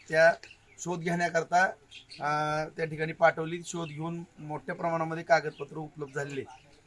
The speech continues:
अशा रीतीनं एक एक टप्प्यावरती हा विषय पुढे जातोय आणि या ठिकाणी, अ, जरांगेदादा पाटील साहेबांकडे मी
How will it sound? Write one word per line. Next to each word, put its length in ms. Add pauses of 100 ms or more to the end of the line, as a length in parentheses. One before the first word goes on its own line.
अशा 260
रीतीनं 440 (440)
एक 140
एक 180
टप्प्यावरती 800 (160)
हा 180
विषय 260
पुढे 280
जातोय 340 (520)
आणि 360 (200)
या 120
ठिकाणी, 520 (600)
अ, 80 (440)
जरांगेदादा 540
पाटील 320
साहेबांकडे 580
मी 300